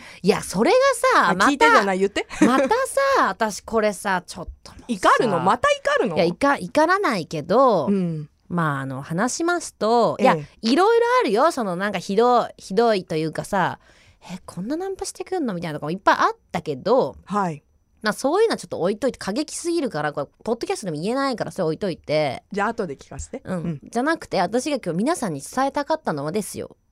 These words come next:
Speaker 1: あんちゃんから質問されまして。
Speaker 2: <laughs> 何今片言ですか？
Speaker 1: <laughs>
Speaker 2: うん。
Speaker 1: あのね、大阪のクラブでね、
Speaker 2: うん。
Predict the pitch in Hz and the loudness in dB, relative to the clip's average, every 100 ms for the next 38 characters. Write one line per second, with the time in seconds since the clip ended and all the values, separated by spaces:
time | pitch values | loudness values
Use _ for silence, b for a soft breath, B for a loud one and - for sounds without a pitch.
0 | _ - 165 175 - 277 - - 202 226 | _ -2 0 0 0 0 -2 -6 -4 -2
1 | 214 180 170 175 170 185 175 175 180 202 | 0 2 2 0 2 2 0 -2 -4 -2
2 | 180 175 220 104 80 226 220 185 - 170 | -2 -4 -6 -10 -6 -4 -4 -6 -6 -6
3 | 156 151 170 B _ 208 247 233 226 202 | -4 -8 -12 B _ 0 2 2 0 -2
4 | 160 _ _ _ _ _ _ 247 359 480 | -6 _ _ _ _ _ _ 2 2 0
5 | 453 440 427 427 415 392 381 359 359 339 | 0 0 0 -2 -2 0 -2 0 -4 -4
6 | 339 392 453 - 202 180 156 | -4 -6 -8 -4 -2 -2 -6